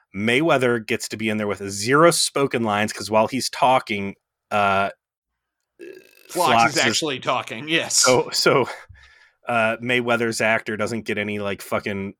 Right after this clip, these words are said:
Speaker 1: voice line credits. And I don't think Reed really gets any talking either. Like, this is a real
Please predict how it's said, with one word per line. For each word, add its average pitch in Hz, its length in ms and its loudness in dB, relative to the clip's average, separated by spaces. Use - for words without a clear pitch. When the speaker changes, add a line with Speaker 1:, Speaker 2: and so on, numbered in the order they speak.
Speaker 1:
voice 104 400 0
line 92 260 -4
credits. - 580 -6
And 170 100 0
I 240 40 4
don't 269 180 -2
think 208 280 0
Reed 147 380 -4
really 131 240 2
gets 117 220 -4
any 110 180 -2
talking 95 520 -4
either. 85 280 -14
Like, 95 180 -12
this 180 180 -2
is 185 140 -6
a 120 60 -4
real 131 440 0